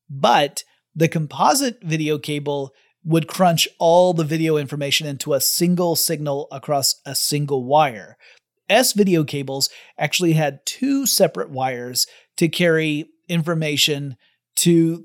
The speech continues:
the display, and you would have one wire carrying the information that relates to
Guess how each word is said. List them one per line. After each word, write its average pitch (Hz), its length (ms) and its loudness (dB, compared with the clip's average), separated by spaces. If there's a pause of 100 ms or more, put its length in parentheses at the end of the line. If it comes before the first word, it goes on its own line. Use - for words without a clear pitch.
(100)
the 147 200 0
display, 139 600 -2
and 165 220 -2
you 165 80 -4
would 160 120 -2
have 143 340 -2 (300)
one 160 460 4
wire 151 380 0
carrying 147 760 -4
the 143 160 -4
information 139 540 -4
that 139 200 -8
relates 139 420 -4
to 135 440 -8